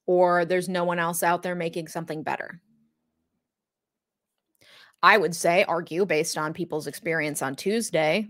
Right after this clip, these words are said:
and my experience generally that I've had with Ticketmaster and that I've heard other people have had just generally with Ticketmaster, uh, superiority, not a thing. Not a thing that Ticketmaster is bringing to the table.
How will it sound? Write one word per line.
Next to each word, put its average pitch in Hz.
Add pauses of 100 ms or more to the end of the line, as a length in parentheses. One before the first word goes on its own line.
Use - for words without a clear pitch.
(100)
and 165
my 143
experience 147
generally 175
that 160
I've 240
had 139
with 170
Ticketmaster 156
and 202
that 160
I've 160
heard 165
other 254
people 175
have 139
had 147
just 156
generally 160
with 151
Ticketmaster, 160 (680)
uh, 202
superiority, 349
not 269
a 254
thing. 175 (280)
Not 285
a 269
thing 277
that 269
Ticketmaster 208
is 185
bringing 175 (180)
to 185
the 156
table. 185